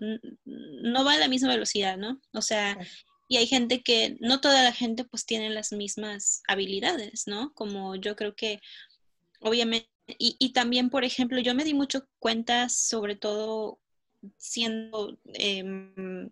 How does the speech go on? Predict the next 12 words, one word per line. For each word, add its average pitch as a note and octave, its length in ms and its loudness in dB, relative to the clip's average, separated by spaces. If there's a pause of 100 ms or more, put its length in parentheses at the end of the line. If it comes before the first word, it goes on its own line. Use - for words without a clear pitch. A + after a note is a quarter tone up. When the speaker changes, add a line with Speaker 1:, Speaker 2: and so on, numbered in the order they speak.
Speaker 1:
pues, G#3+ 160 0
maestra, G3 460 2
digamos, G#3+ 340 0
en G#3 80 -4
España, G#3+ 460 -4
que G#3+ 140 -2
muchas G#3 320 -4
veces, A3 400 -2
pues, - 340 -4 (680)
la, G3 1120 4 (840)
el A#3+ 120 2
desenvol-, A#3 520 4